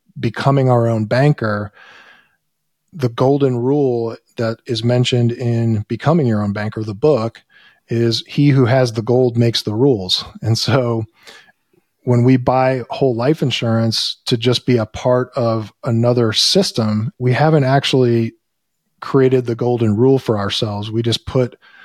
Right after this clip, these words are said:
a layer into somebody else's rule book again. And so what we wanna do is we just want to unlock that capability,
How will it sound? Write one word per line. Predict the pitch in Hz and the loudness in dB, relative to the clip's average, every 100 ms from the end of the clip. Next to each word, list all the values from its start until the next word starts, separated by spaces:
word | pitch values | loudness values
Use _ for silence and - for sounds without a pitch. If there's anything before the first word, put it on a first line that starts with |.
| - _ _ | -20 _ _
a | - 113 | -4 0
layer | 113 127 123 117 110 | 2 4 2 2 -2
into | - 123 120 131 113 110 | 0 2 2 2 0 0
somebody | - 127 120 117 | 0 0 2 2
else's | 113 117 117 101 | 0 0 -2 -4
rule | 110 123 110 | 2 2 2
book | 107 - | -2 -8
again. | 98 101 95 92 _ _ _ | -8 -8 -8 -12 _ _ _
And | 123 120 - | -4 -2 0
so | 143 135 | 0 2
what | 147 170 | 2 0
we | 170 | 0
wanna | 170 208 185 | 2 2 2
do | 135 165 139 | 4 4 4
is | 117 113 | 2 -4
we | 117 123 | -4 0
just | 151 160 - | 0 0 0
want | 175 151 - | 0 0 0
to | 139 123 123 113 - _ _ _ _ _ - - _ - | 4 4 4 0 -10 _ _ _ _ _ -20 -20 _ -2
unlock | 131 139 120 123 127 - | 0 2 2 0 0 -4
that | 113 - | -6 -2
capability, | 135 131 107 120 123 101 101 | 0 0 0 0 0 -2 -6